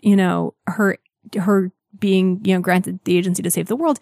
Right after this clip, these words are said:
it was still very much about Charles having the change of heart to say, "Go, little butterfly, fly free,"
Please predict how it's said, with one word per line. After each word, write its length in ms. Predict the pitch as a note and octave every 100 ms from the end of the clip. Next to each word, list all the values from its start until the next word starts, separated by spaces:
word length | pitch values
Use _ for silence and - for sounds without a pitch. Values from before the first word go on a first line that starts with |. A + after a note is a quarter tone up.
| - - -
it 60 |
was 140 | C4 B3
still 220 | G4 D#4+
very 180 | B3 A#3+
much 180 | G#3+ G#3+
about 260 | G3 -
Charles 720 | - - - B3+ A#3+ A3+ F#3+ -
having 340 | F3+ F#3 F#3
the 60 | F3+
change 240 | F#3+ F#3+
of 80 | -
heart 180 | G3 -
to 60 |
say, 160 | - G#3
"Go, 200 | A3+ E4+
little 200 | C4+ A3+
butterfly, 460 | G3 F#3+ - F#3 F3+
fly 300 | - - B3
free," 440 | - A#3 G3